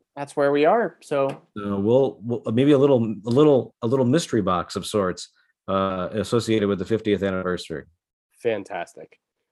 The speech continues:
Speaker 3: I'm loving it. All right, everybody, you need to subscribe if you haven't already. Spotify, Apple, Pandora, iHeart, Google, TuneIn.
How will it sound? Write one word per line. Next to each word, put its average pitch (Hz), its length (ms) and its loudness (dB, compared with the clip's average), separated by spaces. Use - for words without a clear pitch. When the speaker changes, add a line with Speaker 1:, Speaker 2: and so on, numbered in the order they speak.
Speaker 3:
I'm 123 460 -2
loving 104 380 -6
it. 90 120 -16
All 131 80 -2
right, 143 200 4
everybody, 113 680 0
you 131 440 0
need 143 180 2
to 143 100 -4
subscribe 131 880 -2
if 117 220 -8
you 123 100 -4
haven't 123 280 -2
already. 120 580 0
Spotify, 120 720 -2
Apple, 117 420 2
Pandora, 117 720 4
iHeart, 131 680 -2
Google, 139 420 0
TuneIn. 135 560 -4